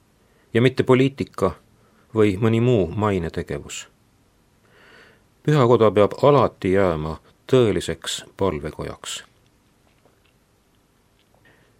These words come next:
Teiselt poolt on aga apostel Paulus viinud templi teema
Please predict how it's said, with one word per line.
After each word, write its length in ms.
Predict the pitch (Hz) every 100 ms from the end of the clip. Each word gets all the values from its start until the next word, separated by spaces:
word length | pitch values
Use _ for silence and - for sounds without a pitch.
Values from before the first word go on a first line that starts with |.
| _ _ _ _ _
Teiselt 300 | - 190 151
poolt 220 | - 147 143
on 120 | 139
aga 200 | 131 127
apostel 400 | 131 175 - 117
Paulus 460 | 175 175 120 101
viinud 300 | 127 127 104 -
templi 340 | 156 139 113
teema 480 | - 143 131 107